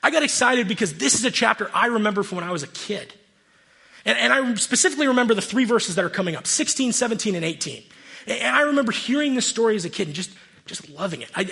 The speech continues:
and it was the, it was really the sermon I heard about it. But it was from these three verses, and it says, "From that day on,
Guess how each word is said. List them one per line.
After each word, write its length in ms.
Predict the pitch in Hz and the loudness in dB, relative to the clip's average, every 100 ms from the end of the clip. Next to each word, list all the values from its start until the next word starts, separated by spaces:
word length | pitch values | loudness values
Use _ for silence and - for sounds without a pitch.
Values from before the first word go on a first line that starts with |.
| 185 196 | -6 -2
and 100 | 202 | 0
it 80 | 208 | 2
was 200 | 214 - | 0 0
the, 200 | 196 175 | -2 0
it 60 | |
was 160 | 185 170 | 0 0
really 180 | 262 254 | 0 0
the 80 | 165 | -2
sermon 460 | - 190 226 175 | -2 0 0 0
I 60 | 135 | -4
heard 180 | 151 131 | -10 -14
about 260 | 131 - | -16 -16
it. 60 | - - - | -18 -20 -12
But 80 | - | -4
it 40 | 233 | -2
was 80 | |
from 160 | - 208 | 2 0
these 180 | 294 262 | 0 -2
three 180 | 254 226 | -2 0
verses, 440 | 196 208 160 135 | 2 0 -2 -6
and 80 | 165 | -6
it 80 | 165 | -4
says, 280 | 233 180 - - - | 0 0 -2 -12 -16
"From 220 | - 208 175 | -4 -2 2
that 260 | 240 262 | 2 2
day 160 | 277 254 | 2 4
on, 320 | 185 160 160 | 4 2 0